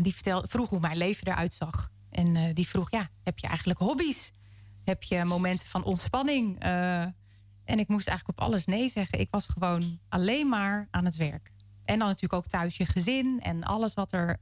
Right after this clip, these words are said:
in de familie en overal van je wordt verwacht. Dat was ik gewoon heel hoog aan het houden de hele tijd.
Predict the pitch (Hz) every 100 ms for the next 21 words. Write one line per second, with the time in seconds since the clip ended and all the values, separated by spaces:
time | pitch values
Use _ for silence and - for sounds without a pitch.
0 | - 180 202 277 269 277 269 254 180 202
1 | 233 233 214 202 196 185 - 170 208 -
2 | - - - - - - 214 214 220 202
3 | 190 175 247 294 285 277 175 214 240 175
4 | 175 165 156 156 156 160 160 170 - -
5 | - -